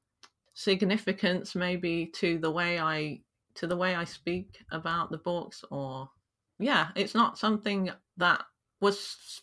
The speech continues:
particularly relevant to me. I mean, it's relevant, of course, but it wasn't important, I guess, um, in my reason for starting the podcast. Um,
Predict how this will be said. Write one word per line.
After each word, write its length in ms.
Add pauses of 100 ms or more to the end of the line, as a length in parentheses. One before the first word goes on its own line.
particularly 720
relevant 800 (260)
to 140
me. 400
I 100
mean, 220
it's 200
relevant, 520
of 120
course, 360 (500)
but 100
it 60
wasn't 560 (220)
important, 800
I 120
guess, 560
um, 480 (300)
in 160
my 160
reason 420
for 140
starting 520
the 80
podcast. 640 (1160)
Um, 420